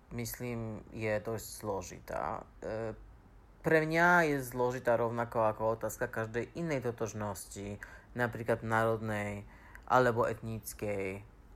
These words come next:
alebo inej. Identita je teda pocit toho, kto sme,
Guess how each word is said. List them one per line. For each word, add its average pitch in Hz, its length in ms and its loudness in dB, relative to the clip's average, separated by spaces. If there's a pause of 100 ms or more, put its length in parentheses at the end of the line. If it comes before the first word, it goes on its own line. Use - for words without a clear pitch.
(240)
alebo 104 480 0
inej. 104 640 -6 (560)
Identita 160 1040 4
je 127 160 0
teda 120 240 2
pocit 131 480 -2
toho, 110 320 0
kto - 240 -6
sme, 147 640 0